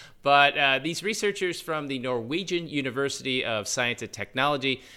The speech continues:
they looked at thirty-four different plastic products to see the kind of chemicals con-, they contain, and they screened it for, like, fifty-five thousand chemicals.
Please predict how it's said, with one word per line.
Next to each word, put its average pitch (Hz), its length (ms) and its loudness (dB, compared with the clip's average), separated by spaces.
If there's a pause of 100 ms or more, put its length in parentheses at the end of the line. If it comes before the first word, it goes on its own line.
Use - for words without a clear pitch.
(160)
they 175 120 4
looked 220 240 0
at 180 240 2
thirty-four 190 640 -4
different 123 400 -6 (240)
plastic 117 500 -4
products 110 600 -2
to 117 80 -12
see 110 400 -8 (380)
the - 60 -6
kind 107 220 -4
of 90 60 -8
chemicals 131 480 -6
con-, 123 240 -6
they 127 120 4
contain, 127 440 2
and 127 100 -2
they 143 80 4
screened 190 380 2
it 165 80 -4
for, 156 100 0
like, 127 220 0
fifty-five 117 440 -2
thousand 95 400 -4
chemicals. 185 600 2